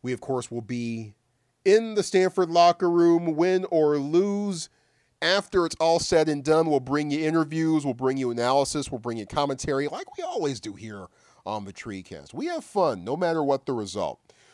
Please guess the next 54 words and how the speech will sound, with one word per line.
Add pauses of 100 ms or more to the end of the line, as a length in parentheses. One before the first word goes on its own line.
(120)
So
we
will
come
at
you
on
Sunday (420)
on
the
next
edition
of
the
Treecast. (380)
And
then
in
the
bye
week, (140)
who
knows?
We
might
bring
you
a
Treecast. (320)
We
might
not. (320)
Stay
tuned.
One
way
to
keep
on
top
of
the
latest
episodes (200)
is
to
subscribe. (240)
That's
by (160)
far
the
best
way. (260)
Subscribe